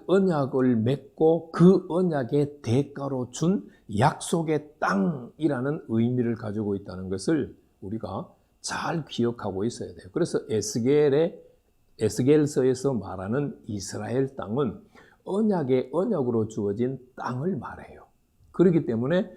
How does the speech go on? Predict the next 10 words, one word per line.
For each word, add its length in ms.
하나님께서 1000
끝을 1500
정하시고 880
재앙을 600
선포하셨을 920
때는 340
그 500
약속으로 760
주어진 640
땅 400